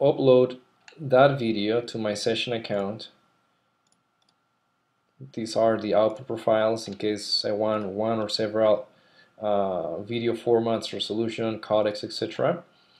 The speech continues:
And I'm gonna upload, up-, upload that video to my session account.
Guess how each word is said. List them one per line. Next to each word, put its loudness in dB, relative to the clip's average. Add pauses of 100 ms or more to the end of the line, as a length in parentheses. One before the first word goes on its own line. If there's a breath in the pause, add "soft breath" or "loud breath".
(400 soft breath)
And 2
I'm 2
gonna 4 (1000)
upload, 2
up-, 6
upload 6
that 4
video 0
to -6
my 2
session -4
account. -8